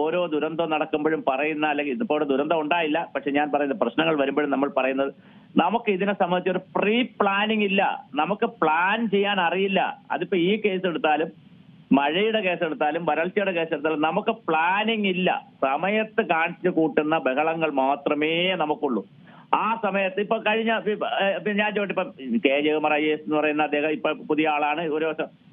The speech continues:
അതേസമയം ശ്രീജിത്ത് ഐ പി എസിനെ പോലുള്ള ആളുകൾ, ആ, മറ്റു ഉദ്യോഗസ്ഥ സംവിധാനം എല്ലാം അവിടെ ഉണ്ടല്ലോ, എത്ര വർഷമായിട്ട് ശബരിമല തന്നെയല്ലോ, അവരെല്ലാം ഭക്തന്മാരും അവിടെ ഉള്ളവരുമല്ലേ. പക്ഷെ അവർക്ക് ആർക്കും ഒന്നും ചെയ്യാൻ പറ്റുന്നില്ലല്ലോ. എന്തുകൊണ്ട് ചെയ്യാൻ പറ്റുന്നില്ല എന്ന് പറഞ്ഞാൽ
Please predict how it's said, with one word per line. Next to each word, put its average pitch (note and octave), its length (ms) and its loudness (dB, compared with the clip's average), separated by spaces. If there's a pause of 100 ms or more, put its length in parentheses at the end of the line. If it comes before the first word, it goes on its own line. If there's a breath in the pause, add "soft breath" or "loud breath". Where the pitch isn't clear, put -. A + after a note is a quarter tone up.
അതേസമയം F#3+ 400 0
ശ്രീജിത്ത് G3 360 0
ഐ - 80 -2
പി F#3 120 0
എസിനെ F3+ 240 0
പോലുള്ള F3+ 300 2
ആളുകൾ, F3 240 0 (140)
ആ, - 20 2 (120)
മറ്റു E3+ 240 -2
ഉദ്യോഗസ്ഥ F#3 320 -2
സംവിധാനം A3 320 0
എല്ലാം A#3+ 160 0
അവിടെ A#3+ 160 0
ഉണ്ടല്ലോ, A#3+ 260 0 (100)
എത്ര A3+ 220 -2
വർഷമായിട്ട് A3 380 -2
ശബരിമല B3 340 -2
തന്നെയല്ലോ, A3 300 0 (500 loud breath)
അവരെല്ലാം G#3+ 360 0
ഭക്തന്മാരും A3 480 0
അവിടെ A3+ 200 0
ഉള്ളവരുമല്ലേ. A3+ 500 0 (140)
പക്ഷെ - 220 -2
അവർക്ക് F#3+ 300 -2
ആർക്കും F#3+ 260 0
ഒന്നും F#3 220 0
ചെയ്യാൻ F#3+ 240 2
പറ്റുന്നില്ലല്ലോ. F3 540 0 (580)
എന്തുകൊണ്ട് G#3 420 2
ചെയ്യാൻ F3+ 260 2
പറ്റുന്നില്ല D#3+ 400 0
എന്ന് D3+ 140 -2
പറഞ്ഞാൽ D3+ 260 0